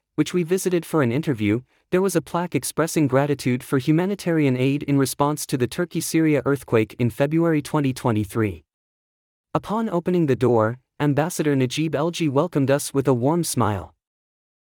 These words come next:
And the ambassador's wife treated us to coffee with the fragrance of cardamom and homemade cake. In the Middle East,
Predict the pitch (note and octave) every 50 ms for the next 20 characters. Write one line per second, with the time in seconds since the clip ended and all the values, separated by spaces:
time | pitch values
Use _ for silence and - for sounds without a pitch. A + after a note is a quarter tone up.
0 | _ _ _ _ _ - F3 F#3 F#3 G3 F#3+ F3 D#3 D#3+ F3+ G3+ - - F#3+ E3+
1 | D#3 D3 C3+ A2+ A#2 B2+ C3+ D3 - - - - F3+ F3+ F3 D#3 C#3+ C#3+ C#3 -
2 | - - C3+ - - D3+ D3+ D#3 - - D3+ D3+ B2+ B2+ B2+ - B2 - - D#3+
3 | E3 F3 E3+ F3+ F3+ F3 - C#3+ - - - C#3+ C#3+ D3+ E3+ F3 F3 F3+ E3+ -
4 | C3 B2 A#2 D3 D#3 D3+ C#3 C3 B2 - - - C3 A2+ G2+ - - - - _
5 | _ _ _ _ _ _ _ _ _ _ _ _ _ _ _ _ - - G3 F#3+
6 | F#3 F3 G#3 G#3+ G#3 E3 C3+ B2 A#2 - - - - -